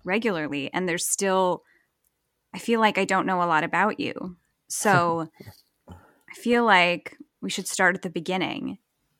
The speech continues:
Speaker 1: And I wanna know, one, how you would describe your childhood, and when is the first time you remember being scared?
Speaker 2: Oh,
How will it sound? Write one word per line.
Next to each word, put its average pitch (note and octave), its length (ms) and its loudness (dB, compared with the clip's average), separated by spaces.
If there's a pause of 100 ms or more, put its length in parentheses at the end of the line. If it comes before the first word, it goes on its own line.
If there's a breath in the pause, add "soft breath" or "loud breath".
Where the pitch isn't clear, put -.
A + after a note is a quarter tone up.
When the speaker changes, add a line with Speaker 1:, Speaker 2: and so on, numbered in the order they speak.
(120)
Speaker 1:
And F3 640 2
I F#3 100 2
wanna F#3+ 300 0
know, E3 540 0 (1080)
one, G3 480 6
how A3 280 4
you G#3 180 0
would B3 140 -2
describe F3 520 2
your D#3 120 -2
childhood, F#3+ 840 -2 (520)
and E3+ 520 2 (100)
when G3 280 0
is A#3+ 160 2
the G#3+ 80 -2
first F#3+ 340 -2
time F3+ 260 0
you E3+ 140 -2
remember E3 460 -2
being D#3 320 -2
scared? - 600 -6 (1500)
Speaker 2:
Oh, B2 520 -4